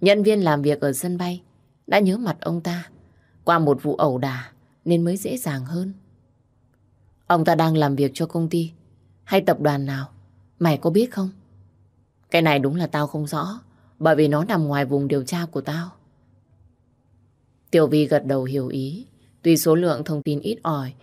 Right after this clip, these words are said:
nhưng cũng phần nào giúp được cô. Bây giờ cô biết chính xác nơi ông ta đang sống và thân phận ông ta dùng để sống. Tiểu Vi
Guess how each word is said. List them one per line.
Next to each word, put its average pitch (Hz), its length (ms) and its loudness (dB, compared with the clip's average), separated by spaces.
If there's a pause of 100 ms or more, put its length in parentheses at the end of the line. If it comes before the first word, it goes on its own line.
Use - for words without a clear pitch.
(200)
nhưng 202 200 2
cũng 202 140 -4
phần 147 260 0
nào 135 240 -4
giúp 123 200 -8
được 147 220 -6
cô. 165 200 -4 (580)
Bây 156 140 4
giờ 139 260 0
cô 156 100 -2
biết 180 200 -2
chính 147 240 -6
xác 220 260 -8
nơi 156 180 -2
ông 165 200 -4
ta 170 160 0
đang 160 240 0
sống 160 360 -4 (320)
và 165 220 4
thân 214 260 -6
phận 156 220 -2 (120)
ông 202 160 2
ta 202 180 -2
dùng 143 300 -4
để 139 120 -2
sống. 156 340 -6 (640)
Tiểu 147 220 4
Vi 147 300 0